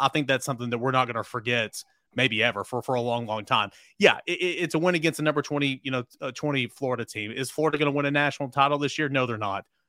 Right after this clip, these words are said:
But that was an impressive win, and it was an amazing performance from Hendon Hooker. And, and Brent,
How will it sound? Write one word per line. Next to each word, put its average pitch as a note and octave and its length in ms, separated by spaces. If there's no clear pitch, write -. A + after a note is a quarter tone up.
But A#3 60
that D4 120
was F#3+ 120
an D#3 100
impressive C#3 480
win, C#3+ 240
and C#3 120
it D3 60
was C3+ 120
an B2 80
amazing C#3 580
performance B2+ 720
from B2+ 160
Hendon A#2 220
Hooker. C#3+ 320
And, A#2+ 140
and A#2 160
Brent, C#3+ 300